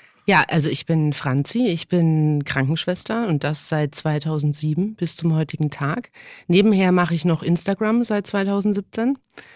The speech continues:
Ähm, hab zwei Bücher geschrieben. Ich, ähm, setz mich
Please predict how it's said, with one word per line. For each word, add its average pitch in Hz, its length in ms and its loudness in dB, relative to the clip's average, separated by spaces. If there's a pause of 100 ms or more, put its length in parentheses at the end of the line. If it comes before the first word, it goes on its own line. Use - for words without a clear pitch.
(500)
Ähm, 185 840 4
hab 175 140 -2
zwei 208 140 2
Bücher 202 320 2
geschrieben. 214 640 0 (140)
Ich, - 540 -6
ähm, 170 680 0 (140)
setz - 280 -2
mich 180 380 -2